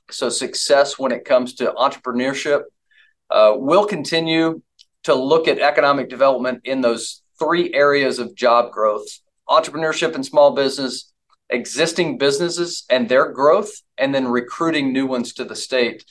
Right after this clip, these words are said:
And so we, we've had some success in two thousand twenty-three in all three of those categories.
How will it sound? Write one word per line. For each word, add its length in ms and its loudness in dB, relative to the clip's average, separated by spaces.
And 140 -8
so 140 2
we, 180 -2
we've 200 -8
had 200 4
some 160 -8
success 720 0
in 240 0
two 140 -6
thousand 320 2
twenty-three 540 -4
in 60 0
all 220 4
three 220 -2
of 40 0
those 180 -2
categories. 800 -2